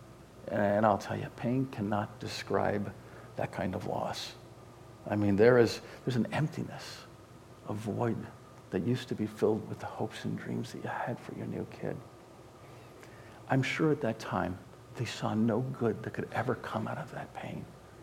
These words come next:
It was just a sore spot. And then years later, an unmarried teenage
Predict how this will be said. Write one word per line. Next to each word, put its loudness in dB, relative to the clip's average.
It 4
was 4
just -6
a -6
sore 0
spot. -6
And 4
then 8
years 8
later, 8
an 8
unmarried 10
teenage 2